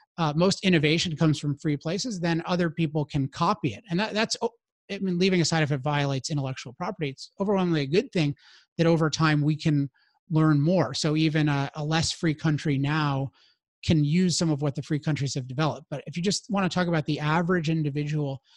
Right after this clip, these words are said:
not only being productive, but also being able to, like, live a life that they have control over, which that's a huge issue in China, the inability to do that in many ways. You need freedom for that, uh, too. But we're, we're focused on the,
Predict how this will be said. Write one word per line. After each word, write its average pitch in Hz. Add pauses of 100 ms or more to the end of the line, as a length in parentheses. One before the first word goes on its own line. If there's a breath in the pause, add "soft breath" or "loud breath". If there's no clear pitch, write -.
(300 soft breath)
not 160
only 160
being 135
productive, 151
but 156
also 180
being 156
able 147 (120)
to, 139 (140)
like, 151
live 160
a 160
life 147
that 147
they 151
have 139 (220)
control 160
over, 143
which 139
that's -
a 143
huge 147
issue 147
in 127
China, 160
the 131
inability 151
to 123
do 123
that 123
in 131
many 127
ways. 156 (480 loud breath)
You 175
need 190
freedom 214
for 175
that, 175 (340)
uh, 165 (540)
too. 117 (120)
But 147
we're, 165
we're 170
focused 196
on 156
the, 131